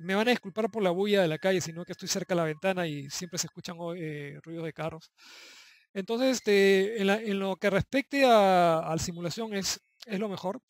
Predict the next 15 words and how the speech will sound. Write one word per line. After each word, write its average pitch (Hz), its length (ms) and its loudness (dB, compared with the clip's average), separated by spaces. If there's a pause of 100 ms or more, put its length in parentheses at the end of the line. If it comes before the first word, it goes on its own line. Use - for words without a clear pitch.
Está 208 220 -2
muy 208 160 -4
bien 214 120 0
simulado, 180 520 0 (640)
simulan 196 400 0
cada 202 200 6
detalle. 180 440 2 (1040)
Así 165 220 -6
que, 214 120 -2
este, 185 220 -4
por 180 160 -6
eso 233 140 0
es - 80 -6
que, 175 520 0
eh, 143 60 -12